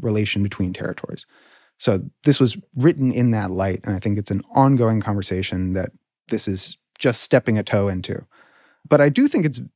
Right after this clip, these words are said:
very realistic because you've got the Stanford administration, you know, they got eight thousand acres that has not been sold. They've held on to this territory because the covenant with the founders, uh, has been respected, unlike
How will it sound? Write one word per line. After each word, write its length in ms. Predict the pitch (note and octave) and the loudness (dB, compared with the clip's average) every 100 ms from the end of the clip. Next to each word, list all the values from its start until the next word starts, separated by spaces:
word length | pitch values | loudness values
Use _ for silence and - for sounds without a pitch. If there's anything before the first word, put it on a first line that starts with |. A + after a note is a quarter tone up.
| _ - | _ -4
very 340 | C3+ E4 C4 | 2 2 4
realistic 640 | B2+ A2+ G2 G2 - G#2+ | 2 2 0 -4 -4 -4
because 480 | - B2 C3+ C3 A#2+ | -2 0 2 2 0
you've 160 | D3+ B2 | -2 0
got 320 | B2+ B2+ B2 _ _ _ _ _ _ _ _ _ _ | 2 2 0 _ _ _ _ _ _ _ _ _ _
the 80 | C#3+ | 0
Stanford 380 | - D3 E3 F#3 | 2 2 4 2
administration, 640 | E3+ E3+ - A#2+ A#2+ C#3+ D3+ | 2 0 2 0 0 0 0
you 100 | A#2 | 0
know, 80 | |
they 60 | A#2+ | 0
got 140 | A2+ - | 0 0
eight 200 | B2+ - | -2 0
thousand 380 | A2+ D3 E3 F3 | 2 4 4 2
acres 500 | C3 D3 F#3 - - | 0 0 -2 -4 -8
that 380 | C3 A#2 A2+ A2 | -10 -2 -2 0
has 460 | A2+ A2+ - - - | 0 0 -2 -6 -4
not 300 | A#2 A#2+ G#2+ | 0 2 2
been 160 | C#3 D3 | 2 2
sold. 480 | - A2+ A2 D3+ C#3+ | 2 0 0 -2 0
They've 360 | A2 G#2+ - - - | -2 -2 -8 -20 -16
held 380 | - G2 G#2 C#3 | -10 -2 4 4
on 160 | B2+ C3+ | 4 2
to 80 | |
this 140 | C3+ C3+ | 2 0
territory 520 | A#2 A2+ A2 B2+ C#3+ | 0 0 0 0 0
because 400 | C#3 - G#2 G#2+ | 0 -2 0 0
the 100 | G#2+ | -2
covenant 600 | - - B2 C3 C3+ D3+ - _ - - _ | -2 2 4 4 4 0 -6 _ -20 -20 _
with 180 | - B2+ | 2 2
the 80 | A#2+ | 2
founders, 800 | - A2 A#2+ C3 D#3 G#3 - - | 0 2 4 4 2 0 -4 -4
uh, 200 | A#2 G#2+ | 0 0
has 160 | G#2 G#2+ | 0 0
been 180 | A2+ A#2+ | 2 2
respected, 600 | - A2 G#2+ B2+ C#3+ - | 2 0 0 0 0 0
unlike 560 | A#2+ A#2+ A2+ G#2 - | 2 2 2 0 -4